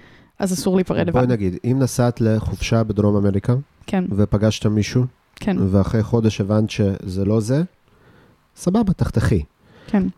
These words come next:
Speaker 2: אם את כבר עשור בנישואין עם נרקסיסט, ופתאום הבנת, נפל האסימון, את כבר עשור בתוך זה.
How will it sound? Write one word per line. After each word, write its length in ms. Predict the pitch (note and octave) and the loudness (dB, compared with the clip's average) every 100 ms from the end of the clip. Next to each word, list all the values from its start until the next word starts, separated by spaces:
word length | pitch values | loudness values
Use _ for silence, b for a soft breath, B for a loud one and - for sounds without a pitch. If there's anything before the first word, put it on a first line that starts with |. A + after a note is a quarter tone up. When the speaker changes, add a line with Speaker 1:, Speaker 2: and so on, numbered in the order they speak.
| _ - | _ -2
Speaker 2:
אם 160 | D#3 | 0
את 100 | F#3 | 0
כבר 200 | - C#3+ C3 | 0 0 0
עשור 400 | G#2+ - D3+ C#3 C3 - - | -4 -2 2 2 0 -6 -10
בנישואין 840 | - F#2+ G2+ G2+ - G2 A2+ B2 A2+ | -4 0 2 0 0 2 2 2 0
עם 180 | - F#2+ | -2 0
נרקסיסט, 640 | F#2+ F#2 - B2+ - - - _ _ b b b b - | 2 0 0 0 0 -6 -20 _ _ b b b b -2
ופתאום 480 | F#2+ - - B2+ | 0 0 0 0
הבנת, 540 | B2 G2 B2 A#2+ - - | 0 0 0 -2 -8 -4
נפל 300 | G2 - A#2+ | -2 0 0
האסימון, 600 | B2 - A2 B2+ D#3 E3 b b b b b _ - | 0 0 0 2 2 0 b b b b b _ -4
את 80 | G2+ | -4
כבר 200 | - G#2 - | 0 0 0
עשור 280 | G2+ - C3+ | -4 -2 0
בתוך 360 | A#2+ B2 A#2 | 0 -2 -2
זה. 120 | G2+ | -2